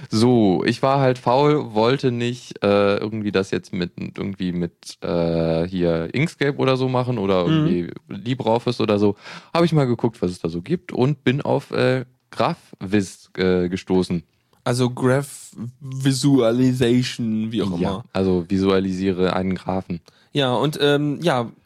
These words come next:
Speaker 2: äh, willst du erzählen? Soll ich erzählen?
Speaker 1: Ähm, ich kann ja mal ein bisschen einleiten, wie ich das so jetzt, äh,
Speaker 2: Klar.
Speaker 1: gesehen hab.
Speaker 2: Ich hab's
Speaker 1: Ähm,
Speaker 2: auch nicht so viel benutzt.
Speaker 1: Ja. Äh, also es ist halt wirklich, erstmal ist es halt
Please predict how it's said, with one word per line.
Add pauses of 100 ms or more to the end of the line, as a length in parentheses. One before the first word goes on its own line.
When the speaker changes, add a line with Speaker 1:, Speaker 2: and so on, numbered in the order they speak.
Speaker 2:
äh, (760)
willst
du
erzählen?
Soll
ich
erzählen?
Speaker 1:
Ähm,
ich
kann
ja
mal
ein
bisschen
einleiten,
wie
ich
das
so
jetzt,
äh,
Speaker 2:
Klar.
Speaker 1:
gesehen
hab. (200)
Speaker 2:
Ich
hab's
Speaker 1:
Ähm,
Speaker 2:
auch
nicht
so
viel
benutzt. (180)
Speaker 1:
Ja. (640)
Äh,
also
es
ist
halt
wirklich,
erstmal
ist
es
halt